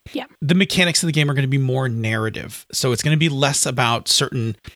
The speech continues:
Speaker 2: plus modifiers and positioning and things like that. It's gonna be more about what is happening in the story as you're approaching, like, the, like, as you're approaching the mechanics and the role.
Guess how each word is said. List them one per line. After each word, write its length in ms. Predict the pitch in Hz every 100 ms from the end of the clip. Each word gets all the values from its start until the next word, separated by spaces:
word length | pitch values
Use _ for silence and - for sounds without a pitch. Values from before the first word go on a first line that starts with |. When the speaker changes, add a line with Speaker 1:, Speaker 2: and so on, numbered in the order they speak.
| _ -
Speaker 2:
plus 320 | 147 131 -
modifiers 1000 | 123 123 120 127 127 123 117 117 117 117
and 180 | 107 -
positioning 640 | 113 123 - 143 127 123
and 100 | 113
things 200 | 120 113
like 120 | 113
that. 220 | 214 185
It's 120 | 175
gonna 120 | 165 156
be 100 | 143
more 300 | 131 131 135
about 360 | 120 117 - - - -
what 260 | 117 131
is 120 | 135
happening 420 | - 117 - 120 113
in 100 | 107
the 80 |
story 560 | 107 - 113 107 110 107 - _ - -
as 500 | 117 113 110 - - 139
you're 160 | 123
approaching, 760 | 110 - 117 107 113 107 104 107
like, 220 | 107 -
the, 80 | 117 - -
like, 160 | 127 120
as 100 | 123
you're 60 |
approaching 400 | 113 117 - 113
the 40 | 104
mechanics 460 | - 110 107 -
and 60 | 104
the 60 |
role. 280 | 104 104 104